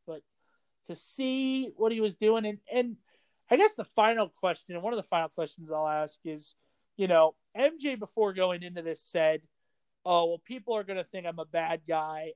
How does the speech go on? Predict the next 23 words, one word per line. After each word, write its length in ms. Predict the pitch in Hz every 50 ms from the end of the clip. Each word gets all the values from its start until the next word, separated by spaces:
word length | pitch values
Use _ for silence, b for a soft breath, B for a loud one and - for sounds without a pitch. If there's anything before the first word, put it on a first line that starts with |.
| _ -
after 500 | 175 175 170 156 - - 175 160 151 156
this 540 | 156 156 156 151 - - - - - - _ _ _ _ _ _ _ -
documentary." 800 | 185 165 156 - _ - 156 143 - - _ - - - _ _ _ _ - - - _ _ _ _ _ _ _ _ -
Well, 440 | - 214 240 262 277 277 254 247 _ _ _ -
the 100 | 190 214
documentary 760 | 208 240 233 254 233 - 247 214 220 214 214 208 202 202 202 196
is 140 | 185 165
now 300 | 175 175 160 160 156 151 _ 156
over. 260 | 147 143 135 _ - - _ _ _ _ _ _ _ _ _ _ _ _ _ _ - _ _ _ _ _
Ten-parter 800 | - - 208 214 208 190 180 196 202 202 196 196 196 190 190 185
is 120 | 170 165
done. 160 | 156 151 120 - - _ _ _ _ _ _ _ _ _ _ _ _ _ _ _ _ _ _ _ _ _ _ _ _ _ _ _
Do 80 | - 196
you 100 | 233 262
think 220 | 294 330 320 269
Michael 380 | 254 240 247 247 - 247 247 240
Jordan 440 | 196 208 226 220 220 208 202 196 190
is 220 | 180 190 185 180
as 120 | 185 170 160
bad 300 | 156 180 180 196 208 208
of 100 | 202 208
a 60 | 214
guy 420 | 175 196 185 180 175 170 165 165